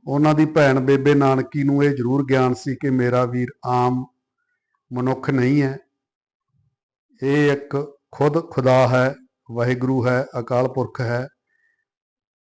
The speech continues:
ਤਾਂ ਜਦੋਂ ਪਿਤਾ ਨੇ ਕਿਹਾ ਕਿ "ਤੂੰ ਵੀਹ ਰੁਪਈਏ ਖਰਾਬ ਕਰਾਇਆ, ਮੈਂ ਤੈਨੂੰ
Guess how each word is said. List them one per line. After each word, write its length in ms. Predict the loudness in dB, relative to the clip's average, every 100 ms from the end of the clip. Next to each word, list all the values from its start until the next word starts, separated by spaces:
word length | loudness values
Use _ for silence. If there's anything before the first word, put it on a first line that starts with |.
| _ _ _ _ _ _ _
ਤਾਂ 420 | -10 -6 -6 -6 -12 _ _ _ _ -12
ਜਦੋਂ 320 | -6 -4 -2
ਪਿਤਾ 320 | -2 2 2
ਨੇ 320 | 2 2 0 -6 _ _ _ _ _ _ _ _
ਕਿਹਾ 280 | -8 -4 -2
ਕਿ 200 | -2 -4
"ਤੂੰ 200 | -2 -2
ਵੀਹ 180 | 0 0
ਰੁਪਈਏ 340 | 0 0 0
ਖਰਾਬ 380 | 0 0 2 0
ਕਰਾਇਆ, 340 | 0 2 2 2
ਮੈਂ 180 | 0 -2
ਤੈਨੂੰ 320 | -4 -8